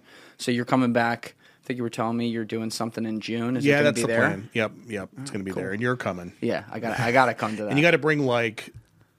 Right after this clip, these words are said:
Speaker 2: twenty people, and fifteen of them have to be girls.
Speaker 1: I
Speaker 2: So.
Speaker 1: agree. A hun-, I like where your head's at. I hope your wife doesn't listen to this,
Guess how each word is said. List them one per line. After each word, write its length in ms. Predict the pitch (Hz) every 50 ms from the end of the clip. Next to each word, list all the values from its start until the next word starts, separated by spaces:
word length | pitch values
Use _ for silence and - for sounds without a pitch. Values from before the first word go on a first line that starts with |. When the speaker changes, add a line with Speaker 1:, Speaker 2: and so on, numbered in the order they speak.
| _ -
Speaker 2:
twenty 280 | - - 143 139 139
people, 640 | 123 - - 120 110 - 110 107 107 104 104 104 - - -
and 360 | 110 101 101 95 92 92 90 127 -
fifteen 400 | - - - 120 - - 127 117
of 80 | 113 104
them 100 | 101 95
have 140 | 92 95 -
to 60 | -
be 80 | - 98
girls. 340 | 92 92 85 82 78 - -
Speaker 1:
I 340 | 117 120 127 127 117 107 104
Speaker 2:
So. 80 | 98 -
Speaker 1:
agree. 280 | - 113 113 113 113
A 60 | 107
hun-, 240 | 104 - 120 120 - -
I 80 | - 117
like 360 | 117 123 131 156 208 220 -
where 140 | 165 143 127
your 260 | 123 123 139 160 156
head's 360 | 127 131 135 - 139 113 123
at. 400 | 110 110 - 107 - - - - - - - - - -
I 80 | -
hope 200 | 127 151 160 -
your 80 | 147 135
wife 240 | 135 131 113 - -
doesn't 220 | 107 104 104 107
listen 260 | 104 107 - - 107
to 40 | 107
this, 240 | 107 101 98 -